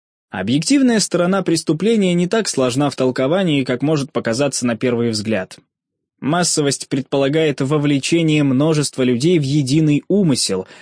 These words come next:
Отдельные эксцессы, например, поджог автомобилей, не позволяют автоматически квалифицировать акцию как массовые беспорядки.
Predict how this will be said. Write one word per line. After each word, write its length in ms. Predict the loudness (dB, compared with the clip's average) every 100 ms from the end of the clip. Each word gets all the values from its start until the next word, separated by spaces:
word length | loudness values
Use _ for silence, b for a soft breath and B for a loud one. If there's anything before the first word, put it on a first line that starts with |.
| B
Отдельные 760 | -8 -2 0 2 2 0 0
эксцессы, 580 | -2 -4 0 0 0 0
например, 460 | -2 0 0 0 0
поджог 420 | -2 -2 -2 -2
автомобилей, 720 | -4 -2 -2 0 2 2 0 b b b
не 120 | 0
позволяют 720 | 2 2 2 2 0 0 -2
автоматически 760 | -2 0 -2 0 0 0 -2 -2
квалифицировать 760 | 0 0 0 -2 0 2 0 0
акцию 400 | -4 -2 -2 0
как 220 | 0 -2
массовые 580 | -2 -2 -2 -2 0 0
беспорядки. 840 | -2 -4 -2 -2 -2 -6 -12 -14